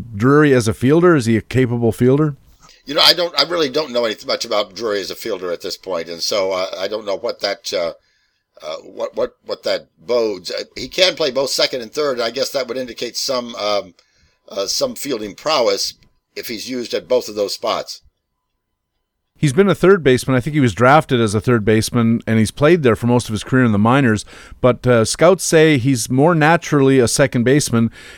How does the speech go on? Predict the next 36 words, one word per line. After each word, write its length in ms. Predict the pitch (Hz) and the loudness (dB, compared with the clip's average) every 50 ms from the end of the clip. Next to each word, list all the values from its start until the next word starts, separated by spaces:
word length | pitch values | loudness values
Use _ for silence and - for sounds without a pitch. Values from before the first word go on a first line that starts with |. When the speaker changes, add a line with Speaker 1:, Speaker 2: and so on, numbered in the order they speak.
| - - - | -20 -6 0
Speaker 1:
and 240 | - 127 131 123 | 2 2 2 4
he 100 | 127 127 | 2 2
has 460 | 101 - 143 139 139 139 127 110 104 - | 2 4 4 4 4 4 2 -2 -8 -8
literally 460 | - 123 127 160 180 196 180 160 143 127 | -4 0 2 4 4 6 4 6 4 4
no 340 | 123 127 143 170 196 190 | 4 4 6 6 6 6
outfield 480 | 147 - 143 170 160 - - 156 151 135 | 6 6 4 4 2 2 0 0 2 2
appearances 560 | 120 - - 143 147 160 160 135 - 110 98 | 0 0 2 2 2 2 0 0 -2 0 2
in 120 | 113 113 117 | 2 2 2
a 80 | 113 | 0
professional 720 | - - 123 110 - - 139 135 - - 135 123 120 120 113 | 0 -2 -4 -2 0 0 0 0 0 0 2 2 4 4 4
regular 340 | 120 123 120 117 120 117 | 4 2 4 4 2 2
season 380 | 110 - - 127 113 107 107 104 | 2 2 2 2 4 4 2 2
game, 340 | 98 123 139 135 117 110 101 - - - - - - - | 2 2 2 2 2 0 -2 -4 -12 -20 -20 -20 -4 0
and 200 | 123 135 131 127 | 0 2 4 4
yet 180 | 135 151 147 | 2 2 4
they're 140 | - 143 131 | 4 4 6
willing 320 | 131 151 180 185 170 147 | 6 6 4 4 2 2
to 180 | - 143 139 117 - _ - | 2 0 -2 -2 -6 _ -2
maybe 260 | 131 135 147 151 139 | 0 0 2 0 -2
think 240 | - - 151 156 - | 0 0 -2 0 2
about 200 | 147 143 139 - | 4 2 2 2
putting 200 | - 147 143 139 | 0 -2 0 2
him 100 | 135 135 | 2 2
out 140 | 131 117 107 | 2 2 4
there 160 | 147 151 139 | 4 6 6
as 100 | 131 113 | 4 4
well, 240 | 127 147 156 147 123 | 4 6 6 6 6
which 220 | 110 107 - - - - - - - - _ _ | 4 0 -4 -12 -20 -20 -20 -20 -20 -20 _ _
it 160 | - 127 113 | -4 -4 -2
seems 320 | - - 202 233 247 233 - | 0 2 4 4 4 4 2
to 80 | - | 0
bode 300 | 147 120 156 165 160 143 | 2 6 6 6 6 6
well, 340 | 131 135 147 170 165 165 147 | 6 6 6 6 6 4 4
Nick, 280 | 123 123 131 120 - _ | 4 2 2 0 0 _
that 200 | 127 117 - - | 0 0 0 0
the 120 | 120 | -2